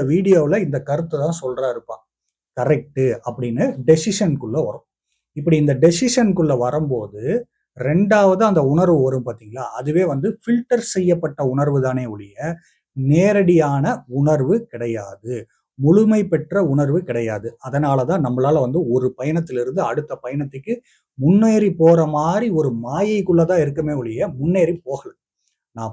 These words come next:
பூர்ண விழிப்புத்தன்மையை உணர்ற மாதிரி ஒரு மாயைக்குள்ளதான் இருக்கனே ஒழிய என்னால பூர்ண விழிப்புத்தன்மையை உணர முடியவில்லை. நான் சித்திகளை பண்ண போறேங்கிற உணர்வு தான் எனக்குள்ள இருக்குது. ஏதோ ஒரு விஷயம் வந்து நான் அதை பண்ணிட்டு இருக்கேன் அப்படின்னு அந்த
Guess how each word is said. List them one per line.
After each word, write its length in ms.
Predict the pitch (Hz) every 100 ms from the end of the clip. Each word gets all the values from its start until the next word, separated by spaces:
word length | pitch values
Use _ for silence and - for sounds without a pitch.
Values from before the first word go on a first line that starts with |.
| -
பூர்ண 280 | 156 220 208 175
விழிப்புத்தன்மையை 640 | 175 175 165 151 147 139 113
உணர்ற 260 | 120 151 160 156
மாதிரி 260 | 160 190 226 175
ஒரு 80 | 127 117
மாயைக்குள்ளதான் 680 | 139 175 170 147 139 156 127
இருக்கனே 300 | 131 139 127
ஒழிய 200 | 110 107 175 240 _ _ 110
என்னால 280 | 117 160 165
பூர்ண 240 | 135 160 156 117
விழிப்புத்தன்மையை 680 | 131 139 120 110 104 117 208 123
உணர 160 | 117 147 196
முடியவில்லை. 440 | 120 123 110 98 - _ _ _ 120
நான் 160 | 120 110
சித்திகளை 500 | 143 156 202 196 175 170
பண்ண 180 | 131 165 165
போறேங்கிற 340 | 160 165 202 170 104
உணர்வு 260 | 120 185 185 190
தான் 160 | 196 170
எனக்குள்ள 280 | 147 147 147
இருக்குது. 240 | 120 110 - _ - _ 107
ஏதோ 140 | 123 220
ஒரு 80 | 185 165
விஷயம் 260 | - 170
வந்து 160 | 165 196
நான் 120 | 143
அதை 100 | 127 123
பண்ணிட்டு 320 | 139 147 135
இருக்கேன் 300 | 120 143 147
அப்படின்னு 340 | 120 131 143 262 - _ _
அந்த 120 | 117